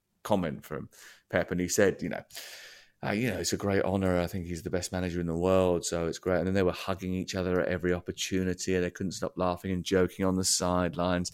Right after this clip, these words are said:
And all I could think of is, because De Zerbi's quite a fiery character, imagine if Brighton really needed the points here, or City really needed the points here, and Haaland's goal got disallowed the way it did, and that penalty had been given the other way. And it,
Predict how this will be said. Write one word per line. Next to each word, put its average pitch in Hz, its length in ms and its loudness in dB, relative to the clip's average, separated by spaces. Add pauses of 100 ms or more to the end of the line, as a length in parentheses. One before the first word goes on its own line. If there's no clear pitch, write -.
(360)
And 117 80 0
all 156 120 4
I 139 60 2
could - 180 -4
think 101 220 0
of 82 160 -2 (500)
is, 113 240 -2
because 123 300 -4
De 143 180 -6
Zerbi's 151 300 8
quite 135 160 4
a 110 40 2
fiery 98 340 2
character, 85 480 -4 (720)
imagine 180 440 4
if 135 220 -2
Brighton 110 380 4
really 113 320 8
needed 80 320 0
the - 80 -10
points 80 380 -2
here, 82 300 -6 (220)
or 87 200 2
City 117 380 4
really 85 260 2
needed 80 220 0
the 69 80 -2
points 80 320 0
here, 80 180 -4 (380)
and 90 320 -4 (100)
Haaland's 87 460 4
goal 85 220 2
got - 220 -4
disallowed 82 540 0
the 85 80 -4
way 82 220 0
it 85 160 -8
did, 82 320 0
and 76 200 -6
that 85 200 -4
penalty 95 520 2
had 85 160 2
been 90 280 0
given 90 340 0
the 90 140 2
other 90 200 4
way. 87 520 4
And 87 160 2
it, 73 160 -2